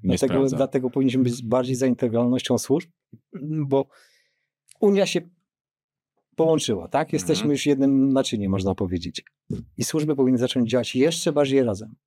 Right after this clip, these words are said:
Speaker 2: Bo sytuacja naprawdę, tak jak powiedział Tusk,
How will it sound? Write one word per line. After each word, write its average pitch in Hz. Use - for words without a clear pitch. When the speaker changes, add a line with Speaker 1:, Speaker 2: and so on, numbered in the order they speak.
Speaker 2:
Bo 123
sytuacja 165
naprawdę, 190
tak 135
jak 135
powiedział 135
Tusk, 117